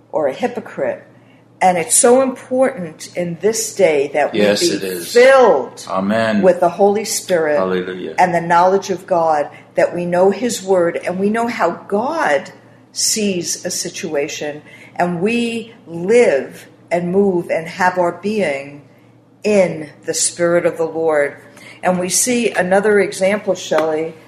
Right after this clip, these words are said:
Speaker 1: in, uh, First Peter chapter four, verse nineteen. "Therefore, those also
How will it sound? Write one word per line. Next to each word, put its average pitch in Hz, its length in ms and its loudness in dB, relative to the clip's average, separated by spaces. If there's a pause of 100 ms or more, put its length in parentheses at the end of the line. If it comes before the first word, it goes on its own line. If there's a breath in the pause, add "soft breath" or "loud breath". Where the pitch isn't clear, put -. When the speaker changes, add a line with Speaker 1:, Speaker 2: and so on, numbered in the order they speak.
(300 loud breath)
Speaker 1:
in, 160 320 -4
uh, 143 280 -2
First 196 520 0
Peter 170 720 -2 (380)
chapter 185 480 2
four, 196 520 4
verse 160 320 -4
nineteen. 170 880 -6 (420 loud breath)
"Therefore, 196 840 4 (240)
those 208 440 6 (140)
also 202 640 4